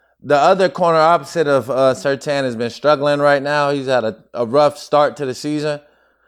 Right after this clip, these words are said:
and, uh, you know, teams have been picking on him. So, um, that's been a, a key spot that,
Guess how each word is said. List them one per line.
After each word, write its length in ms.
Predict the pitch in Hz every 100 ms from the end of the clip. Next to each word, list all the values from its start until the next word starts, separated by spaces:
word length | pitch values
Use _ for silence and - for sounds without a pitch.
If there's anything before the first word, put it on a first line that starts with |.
| _ -
and, 360 | 135 131 120
uh, 220 | 123 123 120
you 100 | 135
know, 200 | 135 131
teams 300 | 147 156 147
have 140 | 143
been 140 | 139 127
picking 340 | 165 147 135
on 200 | 123 113
him. 200 | 98 80 _ _ _ _ _
So, 540 | - 131 123 117 113 113
um, 680 | 127 117 110 101 101 87 -
that's 380 | 104 131 143 -
been 400 | 127 143 143 139
a, 640 | 131 131 123 107 107 127 123
a 40 |
key 240 | - 160 147
spot 520 | - - 143 147 -
that, 380 | 139 127 110